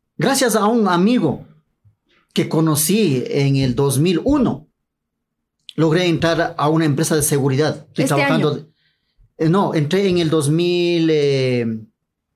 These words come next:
Speaker 1: diecinueve, inicié a trabajar. Sí, ya llevo trabajando, ya
Speaker 2: Dos
Speaker 1: voy a
Speaker 2: años.
Speaker 1: cumplir casi tres años
Speaker 2: Ujú.
Speaker 1: trabajando. Gracias a ese amigo que me extendió la mano.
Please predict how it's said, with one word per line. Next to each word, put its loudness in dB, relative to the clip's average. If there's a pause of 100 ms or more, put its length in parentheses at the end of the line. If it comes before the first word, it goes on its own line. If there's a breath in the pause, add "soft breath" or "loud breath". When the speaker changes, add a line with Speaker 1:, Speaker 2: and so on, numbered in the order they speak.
(160)
Speaker 1:
diecinueve, 0
inicié -2
a -4
trabajar. -6 (400)
Sí, -10
ya 0
llevo -2
trabajando, -4 (100)
ya -6
Speaker 2:
Dos -2
Speaker 1:
voy -2
a -4
Speaker 2:
años. -6
Speaker 1:
cumplir -2
casi -6
tres -6
años -4
Speaker 2:
Ujú. -8 (160 loud breath)
Speaker 1:
trabajando. -6 (100)
Gracias -2
a 0
ese -2
amigo 0
que -4 (360)
me -2
extendió -2
la 0
mano. -2